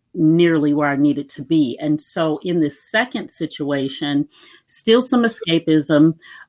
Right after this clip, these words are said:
I, though, because of the first marriage and the toxicity of how I got out of it, I ended up living in low-income housing.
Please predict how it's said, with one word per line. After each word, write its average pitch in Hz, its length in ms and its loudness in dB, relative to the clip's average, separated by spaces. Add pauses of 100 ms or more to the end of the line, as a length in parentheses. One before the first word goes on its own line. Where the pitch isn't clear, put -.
(100)
I, 180 600 4 (100)
though, 160 400 4
because 185 400 -2
of 175 140 -4
the 170 80 -4
first 196 380 -4
marriage 160 420 2
and 147 180 2
the 139 60 -6
toxicity 170 800 -4
of 147 60 -10
how 156 200 -2
I 151 120 0
got 139 200 -2
out 160 220 2
of 180 100 -8
it, 190 240 -4
I 175 120 2
ended 180 260 -2
up 160 160 -4
living 165 400 0
in 151 160 0
low-income 147 560 0
housing. 143 560 -4